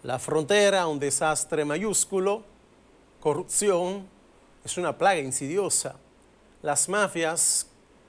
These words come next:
esas mafias compuestas por haitianos, dominicanos, policías, militares,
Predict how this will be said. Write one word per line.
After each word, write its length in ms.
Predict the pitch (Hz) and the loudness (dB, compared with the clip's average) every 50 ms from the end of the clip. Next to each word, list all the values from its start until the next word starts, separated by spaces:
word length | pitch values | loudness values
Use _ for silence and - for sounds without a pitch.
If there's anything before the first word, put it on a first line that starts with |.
| _ - - - - - _ - | _ -20 -20 -20 -20 -20 _ 0
esas 340 | - 220 220 262 233 - 185 | 0 2 2 2 0 0 0
mafias 600 | 175 156 135 131 - 123 120 123 - - - - - - _ _ _ _ _ _ _ _ _ | 0 -2 -2 -2 -6 -10 -8 -4 -2 -2 -2 -2 -4 -12 _ _ _ _ _ _ _ _ _
compuestas 440 | - 156 147 - 180 208 202 - 208 | -6 -6 -2 0 0 2 2 2 0
por 120 | 160 170 151 | 2 2 0
haitianos, 640 | 143 127 139 143 135 127 117 113 110 - - - - - _ _ _ _ - | 0 0 -2 -4 -4 -4 -6 -6 -4 -4 -4 -4 -6 -14 _ _ _ _ -4
dominicanos, 800 | 156 151 156 147 147 135 151 147 135 127 120 117 110 - - - - - | -2 0 0 -2 0 0 0 0 0 0 -4 -6 -4 -6 -6 -6 -8 -4
policías, 760 | - 151 147 139 123 - 165 160 139 127 117 117 - - - - - - - - - _ _ _ _ _ - | -4 -2 0 0 0 0 0 0 -2 -2 -2 -2 -2 -4 -4 -6 -12 -20 -20 -20 -20 _ _ _ _ _ -6
militares, 760 | 156 156 156 151 143 - 165 151 143 131 131 123 - - | -4 -4 -4 -4 -2 0 2 2 2 2 0 -2 -2 -4